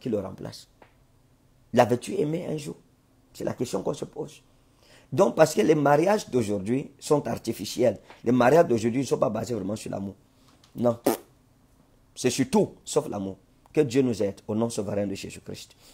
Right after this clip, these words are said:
À cause du temps, le temps passe tellement vite ici. Ok, d'accord. Donc, vous pouvez poser vos questions. Je vais prendre les questions. Et nous avons, nous avons Orange, les numéros, <coughs> pour me joindre. J'ai dit encore,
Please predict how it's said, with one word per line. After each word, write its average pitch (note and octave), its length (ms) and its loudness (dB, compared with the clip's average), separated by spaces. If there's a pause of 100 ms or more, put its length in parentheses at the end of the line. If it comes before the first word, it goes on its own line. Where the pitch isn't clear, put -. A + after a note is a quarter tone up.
(140)
À A2 100 -6
cause C3 140 0
du G#2 80 -10
temps, B2 120 2
le G#2+ 80 -4
temps C3+ 160 -4
passe B2 200 -2
tellement G2+ 240 -4
vite G2+ 180 -8
ici. F#2 220 -14 (640)
Ok, C#3+ 160 6
d'accord. C3 440 4
Donc, D#3+ 200 10
vous F3 60 -8
pouvez D3 180 4
poser C3+ 300 4
vos C#3 100 -2
questions. B2+ 320 -2
Je A#2+ 100 -2
vais D3+ 60 2
prendre C3+ 220 0
les A2 60 -2
questions. A#2 460 -2 (960)
Et A#2 200 2
nous C3+ 240 4
avons, A2+ 500 2 (1120)
nous B2 180 2
avons A#2 480 2
Orange, C3 460 0 (560)
les A2 100 -2
numéros, A2 420 2 (460)
<coughs> - 760 0
pour D3+ 80 0
me C3+ 120 2
joindre. G#2 360 -2 (440)
J'ai A2+ 200 0
dit C3 180 2
encore, G#2+ 360 -2